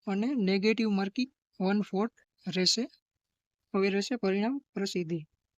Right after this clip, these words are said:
તો કે સામાન્ય વિભાગના આઠ અગિયાર બે હજાર ત્રેવીસના ઠરાવ અનુસાર પાર્ટી અને પાર્ટીનું સ્વતંત્ર ન્યૂનતમ ગુણવત્તા ધોરણ એટલે કે ક્વોલિફિકેશન સ્ટાન્ડર્ડ રહેશે. એટલે કે સામાન્ય વહીવટી વિભાગ આઠ અગિયાર બે હજાર ત્રેવીસના ઠરાવ તથા પત્રની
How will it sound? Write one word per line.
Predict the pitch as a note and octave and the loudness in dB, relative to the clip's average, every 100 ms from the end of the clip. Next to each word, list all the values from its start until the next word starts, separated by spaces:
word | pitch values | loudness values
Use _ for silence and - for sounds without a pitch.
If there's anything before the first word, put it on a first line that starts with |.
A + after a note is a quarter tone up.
| _ | _
તો | - G3 | -6 -2
કે | G#3 | -2
સામાન્ય | G3 G3+ A3+ | 0 0 2
વિભાગના | A3 G#3 F#3 G#3 G3 G#3 G#3 A#3 G#3+ _ _ - | 2 2 2 0 2 0 2 0 -4 _ _ -4
આઠ | G3+ G#3+ | -2 -2
અગિયાર | G3+ G#3 G#3 | -2 -2 0
બે | G3+ | 0
હજાર | G#3+ G3+ | 0 0
ત્રેવીસના | G3 G3+ G3+ C#4 | 0 0 0 -4
ઠરાવ | C4+ - A3 G3+ | -6 -2 2 2
અનુસાર | G3 G3+ A#3+ A#3 | 2 -2 -4 -4
પાર્ટી | G3 G3+ G#3+ | -2 0 0
અને | G3+ A3+ | 0 0
પાર્ટીનું | F#3+ G3+ - G#3+ A3 C4+ _ _ | -2 -2 -2 -2 0 -2 _ _
સ્વતંત્ર | - G3+ A3 G#3 B3 D4 | -6 -2 0 0 -2 0
ન્યૂનતમ | F#3+ G3+ A3 A#3 D#4 - _ _ G#3 | 2 2 2 0 -2 -6 _ _ -4
ગુણવત્તા | F3+ G#3 G#3+ G#3+ - A#3 B3+ | -2 0 0 -2 -4 -6 -4
ધોરણ | F#3+ F#3+ A#3 E4+ _ A#4 A#3 | 0 0 0 -4 _ -6 -2
એટલે | G#3 | -2
કે | G#3 A3 | -2 -4
ક્વોલિફિકેશન | - G#3+ G#3+ G#3+ A#3 | 0 0 0 -4 -2
સ્ટાન્ડર્ડ | B3+ - G3 B3+ D#4 F#3 | -4 -2 0 0 -2 0
રહેશે. | F#3+ - F3 | 0 -2 -6
એટલે | - _ _ - | -10 _ _ -6
કે | G#3+ | -2
સામાન્ય | G#3 G#3+ A#3 A#3 | 0 2 2 2
વહીવટી | G3 G3+ A3 A3 | 2 2 2 0
વિભાગ | F#3 F3 G3+ - _ - | 0 0 -2 -4 _ -4
આઠ | G3+ G#3+ | -2 -2
અગિયાર | G#3 F#3+ A3 | -4 -2 0
બે | F#3 | 2
હજાર | G3 G#3 | 2 0
ત્રેવીસના | G3 G3+ G3+ A3+ | 2 0 0 -4
ઠરાવ | G#3 G#3 G#3+ G#3+ | -2 0 2 0
તથા | G#3 G3+ A3 | -2 -4 -4
પત્રની | - G#3 - G#3+ G#3 C4 | -4 -6 -2 0 2 0